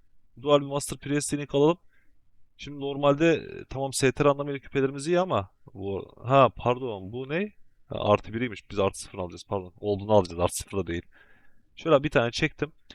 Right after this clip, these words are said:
Ne veriyor ya bu bize? Sekiz tane H P, sekiz S T R, bir de resist veriyor on, on altışar tane. Bayağı fark yaratacak.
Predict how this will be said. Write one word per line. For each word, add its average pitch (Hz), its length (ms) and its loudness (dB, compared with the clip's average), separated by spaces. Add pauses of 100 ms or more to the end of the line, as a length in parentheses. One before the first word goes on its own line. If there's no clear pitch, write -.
(140)
Ne 170 120 0
veriyor 120 240 6
ya 104 40 2
bu 104 120 -6
bize? 131 180 -2
Sekiz - 340 -6
tane 120 220 4
H 113 100 4
P, - 120 -4
sekiz - 260 -6
S 113 160 2
T 104 160 0
R, 147 300 2
bir 120 120 -4
de 139 60 4
resist 117 360 0
veriyor 101 180 -6
on, 104 200 -8
on 107 200 -2
altışar 98 280 -2
tane. 127 260 -6
Bayağı 113 220 6
fark - 240 -8
yaratacak. 98 500 -4